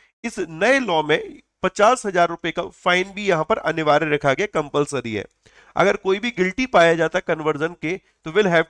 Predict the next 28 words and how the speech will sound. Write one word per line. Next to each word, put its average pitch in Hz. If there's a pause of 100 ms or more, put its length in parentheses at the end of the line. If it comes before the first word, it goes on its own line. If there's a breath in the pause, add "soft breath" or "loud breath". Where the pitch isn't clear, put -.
to -
pay 233 (160)
पांच 208
लाख 165 (100)
to 160
the 170 (100)
victim, 139
ओके। 196
और -
धर्मा-, 147 (120)
धर्मांतरण 180
का 233
दोषी 170
पाए 175
जाने 156
पर 175 (420 soft breath)
पीड़ित 226
को 190
पांच 202
लाख 185
रुपए 170
का 226
भुगतान 160
भी 175
यहाँ 143
पर 170
करना 135
पड़ेगा। 120